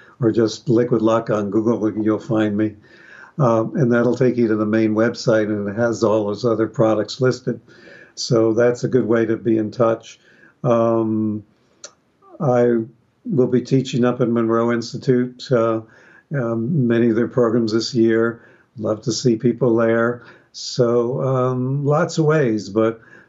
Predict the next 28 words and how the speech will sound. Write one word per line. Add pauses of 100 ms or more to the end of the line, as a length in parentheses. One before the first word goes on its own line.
(180)
also
mention
on
the
website,
there's
a
couple
exercises
there
for
free, (640)
um,
that
you
can
look
at
in
writing
to
get
rid
of
limits
and
lack
and